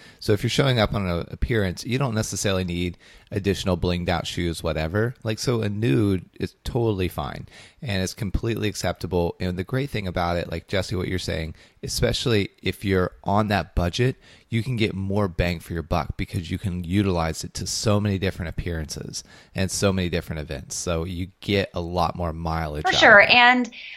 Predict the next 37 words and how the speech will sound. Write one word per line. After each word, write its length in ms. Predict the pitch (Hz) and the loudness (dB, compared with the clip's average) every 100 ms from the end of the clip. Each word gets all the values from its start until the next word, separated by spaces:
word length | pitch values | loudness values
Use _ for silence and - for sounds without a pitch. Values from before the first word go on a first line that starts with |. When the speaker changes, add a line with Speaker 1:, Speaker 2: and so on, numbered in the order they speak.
| - | 6
Speaker 2:
like, 240 | 294 294 | 6 8
of 160 | - - | 0 0
course, 460 | - 302 339 311 - | 8 10 10 6 -2
in 140 | 247 | 0
the 100 | 220 | 2
winter 320 | 190 202 226 | 0 0 0
months, 560 | 220 208 208 - - - _ _ - | 4 4 2 -8 -18 -20 _ _ -8
you're 120 | 196 | 0
typically 300 | 277 247 220 | 2 4 4
not 220 | 208 190 | 6 6
wearing 180 | 185 180 | 4 0
sandals, 400 | 180 165 170 175 | -2 0 0 -2
but 120 | 269 | -2
this 180 | 349 - | -2 -2
is 200 | 311 214 _ _ | -4 -4 _ _
pageantry, 560 | - 175 185 180 190 180 | 4 4 4 0 4 4
and 120 | 170 | 4
pageantry 520 | 165 170 180 185 170 | 4 4 0 0 0
really, 280 | 160 156 170 | 2 2 2
in 80 | 170 | 2
my 140 | 160 | 2
mind, 220 | 165 165 | 4 2
has 200 | 160 165 | 2 2
no 120 | 160 202 | 2 -4
seasons. 560 | - 160 190 196 196 | -4 -2 0 0 2
Like, 100 | 175 | 6
I 60 | 175 | 6
hate 140 | 180 | 4
people 180 | 196 185 | 0 2
say, 240 | 185 170 - - - | 4 4 0 -18 -6
"You 100 | 220 | 0
can't 280 | 254 285 277 | 4 6 10
wear 140 | 262 | 8
a 60 | 208 | 10
velvet 400 | 202 208 196 - | 8 10 6 6
gown 420 | 180 180 160 156 | 4 4 2 -4
to 380 | - 180 170 | -2 0 0